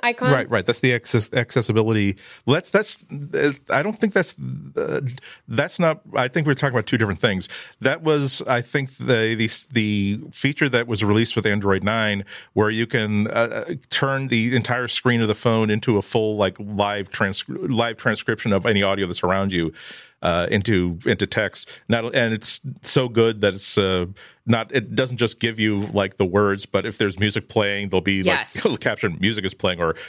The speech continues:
Speaker 2: c-,
Speaker 1: Yes.
Speaker 2: "There seems to be a crowd noise," or "A car is honking." Um,
Speaker 1: Correct.
Speaker 2: what I'm talking about is the f-, one that they demonstrated that basically, uh, deals with any amount of system audio, not just, uh, the microphone. So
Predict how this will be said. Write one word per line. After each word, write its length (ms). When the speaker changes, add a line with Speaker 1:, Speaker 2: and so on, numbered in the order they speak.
Speaker 2:
c-, 120
Speaker 1:
Yes. 240
Speaker 2:
"There 140
seems 260
to 60
be 80
a 40
crowd 300
noise," 200
or 100
"A 40
car 440
is 100
honking." 400
Um, 240
Speaker 1:
Correct. 420
Speaker 2:
what 100
I'm 80
talking 240
about 140
is 140
the 60
f-, 120
one 180
that 100
they 260
demonstrated 520
that 300
basically, 380
uh, 120
deals 300
with 200
any 220
amount 280
of 60
system 400
audio, 380
not 300
just, 420
uh, 240
the 120
microphone. 460
So 480